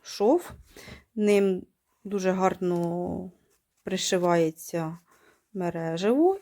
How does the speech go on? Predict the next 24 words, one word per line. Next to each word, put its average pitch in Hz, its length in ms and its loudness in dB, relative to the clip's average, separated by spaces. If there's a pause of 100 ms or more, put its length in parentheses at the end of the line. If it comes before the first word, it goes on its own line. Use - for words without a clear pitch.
і 277 220 0
заодно 202 480 2
створюється 214 540 -4
ще 180 200 -6
такий 175 300 -6
якби 175 200 -2
додатковий 170 800 -4 (880)
малюнок. 190 720 0
Гадаю, 190 420 -2
що, 175 440 -8 (720)
ну, 208 180 0 (120)
воно 208 280 4
не 226 180 8
переобтяжує, 330 1200 2 (1600)
м, 220 880 -2
с-, - 640 -10
сам, 220 440 2 (800)
сам 233 280 6
задум. 220 640 4 (560)
Тому 226 260 0
зараз 208 320 2
я 196 140 -2
ще 202 260 -4
зроблю 196 420 -4